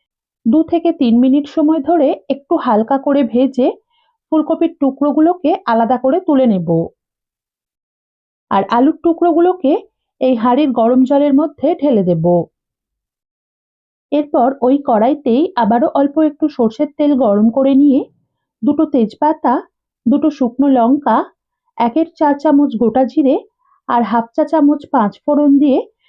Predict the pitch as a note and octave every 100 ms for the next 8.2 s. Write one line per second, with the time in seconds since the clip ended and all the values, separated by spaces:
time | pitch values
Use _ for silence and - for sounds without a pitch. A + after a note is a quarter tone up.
0 | _ _ C4+ C#4+ - E4 E4+ E4+ - B3+
1 | G#3+ - C#4 C#4 D4 D4+ D4 D4 A#3 C#4
2 | F#4+ - B3+ C#4 C4+ A#3+ A#3+ B3 C4+ -
3 | D4+ D4+ E4 D#4+ B3+ G#3+ G#3+ C4+ D4 D4
4 | D4+ D#4 D4+ D4+ D4 A3+ C#4 - _ _
5 | _ _ - C4+ C4 C#4+ C#4 C#4 A4 -
6 | D4+ D#4 E4 D#4+ D#4 D#4 A#3 A#3 C4 C#4
7 | C#4 D4 B3+ G#3 A#3 G#3 C#4 B3+ C#4 C#4+
8 | D#4 C#4